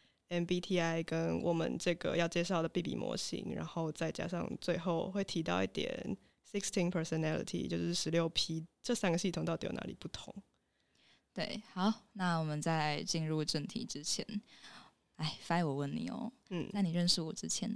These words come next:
Speaker 2: 啊，你听到M B T I的时候，你会觉得这个东西是什么啊？
Speaker 1: M B T I哦，我之前就觉得，哦，就是四个字母，然后好像是一个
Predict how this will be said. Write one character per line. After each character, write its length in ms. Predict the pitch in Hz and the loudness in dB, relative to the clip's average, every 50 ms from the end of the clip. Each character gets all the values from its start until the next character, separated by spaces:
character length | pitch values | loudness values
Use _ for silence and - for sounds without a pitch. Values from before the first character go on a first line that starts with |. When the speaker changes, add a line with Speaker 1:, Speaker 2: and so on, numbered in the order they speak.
| - | -4
Speaker 2:
啊， 120 | - - - | -4 -6 -4
你 80 | 185 190 | -4 -4
听 120 | 202 - 254 | 0 2 2
到 120 | 269 269 | 2 2
M 180 | 254 - 208 214 | 2 4 2 2
B 120 | 220 233 | 2 2
T 200 | 240 - - 240 | -4 -2 0 2
I 100 | 247 247 233 | 4 4 4
的 40 | |
时 180 | 220 - - 180 | 4 2 2 0
候， 160 | 180 233 226 | 0 0 -2
你 120 | 208 196 - | -2 -4 -6
会 160 | - 220 220 | -2 -2 0
觉 180 | - - 185 | 2 0 0
得 160 | 180 - 185 180 | 0 0 0 0
这 140 | - - | 2 0
个 120 | 247 - 196 | 0 -2 -2
东 200 | 202 - 190 196 | 0 2 0 2
西 120 | - 196 | 0 -2
是 120 | 196 - 190 | -4 -2 -2
什 160 | - - - | -2 -2 -2
么 120 | - - | -4 -4
啊？ 200 | - - 226 233 - _ _ _ _ _ _ _ _ _ _ _ _ _ _ _ _ _ _ _ | -4 -4 -4 -6 -6 _ _ _ _ _ _ _ _ _ _ _ _ _ _ _ _ _ _ _
Speaker 1:
M 220 | - 170 170 170 | -4 -2 0 2
B 100 | 170 180 | 2 2
T 220 | 175 - 185 165 165 | 2 4 2 2 2
I 180 | 170 87 - - | 2 2 2 2
哦， 260 | - - - 226 214 - _ _ _ _ | 2 2 0 -2 -4 -8 _ _ _ _
我 100 | 180 170 | -2 0
之 120 | 175 185 | 2 4
前 160 | 190 185 165 | 6 6 6
就 80 | 170 180 | 4 4
觉 140 | 175 165 151 | 4 2 2
得， 420 | - 160 147 147 143 - - 202 - - _ | 2 2 0 2 0 0 -2 -4 -6 -10 _
哦， 380 | - 185 175 170 165 165 190 - _ _ _ | 2 2 4 4 2 0 -4 -8 _ _ _
就 120 | _ - 170 | _ -2 -2
是 80 | 160 | 0
四 160 | 160 - - 185 | 0 2 0 0
个 120 | - 147 | 0 0
字 220 | 147 - 170 151 | -2 2 2 2
母， 260 | - - - - 214 220 - _ _ _ _ _ _ | 2 0 -2 -2 -2 -4 -4 _ _ _ _ _ _
然 180 | - 160 143 156 | -2 -2 0 2
后 340 | 170 160 156 156 151 143 - | 4 4 4 4 4 2 2
好 160 | - - - | 0 0 2
像 180 | 180 190 170 170 | 4 4 4 4
是 100 | - 190 | 4 2
一 60 | 170 | 4
个 480 | 170 165 156 160 165 165 175 180 190 | 4 4 4 4 2 2 2 0 0